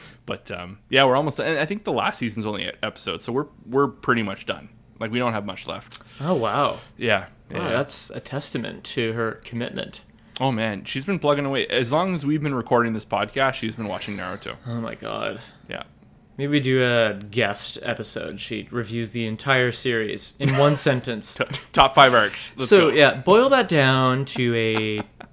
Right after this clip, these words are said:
Speaker 2: twenty-five second. No, I'm kidding. But we could do a whole review of the whole thing. Though
Speaker 1: I
Speaker 2: I
Speaker 1: think
Speaker 2: would
Speaker 1: it'd be fun.
Speaker 2: feel, I would be, I would feel so left out. I would have to, like, watch it at some point. Anyway, we could talk about that later.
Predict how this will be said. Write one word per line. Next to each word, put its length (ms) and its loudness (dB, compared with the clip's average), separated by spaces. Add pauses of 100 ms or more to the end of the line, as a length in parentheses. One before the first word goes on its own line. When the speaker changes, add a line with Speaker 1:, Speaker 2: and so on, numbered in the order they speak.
(120)
Speaker 2:
twenty-five 840 0
second. 720 -2 (140)
No, 80 -10
I'm 80 -14
kidding. 320 -12 (320)
But 120 2
we 100 4
could 160 2
do 160 2
a 20 0
whole 140 0
review 220 0
of 60 -2
the 60 -6
whole 140 -8
thing. 300 -12 (440)
Though 100 0
Speaker 1:
I 40 8
Speaker 2:
I 60 8
Speaker 1:
think 60 8
Speaker 2:
would 100 6
Speaker 1:
it'd 100 -4
be 60 2
fun. 80 4
Speaker 2:
feel, 340 2
I 80 -2
would 140 0
be, 100 -2
I 100 -2
would 140 -6
feel 480 -4 (400)
so 240 -2
left 260 2
out. 300 -4 (120)
I 80 -8
would 120 -8
have 120 -8
to, 80 -14
like, 140 -8 (240)
watch 320 -6
it 80 -10
at 80 -12
some 160 -12
point. 300 -16
Anyway, 360 -4
we 100 -10
could 100 -16
talk 140 -8
about 140 -10
that 140 -10
later. 240 -10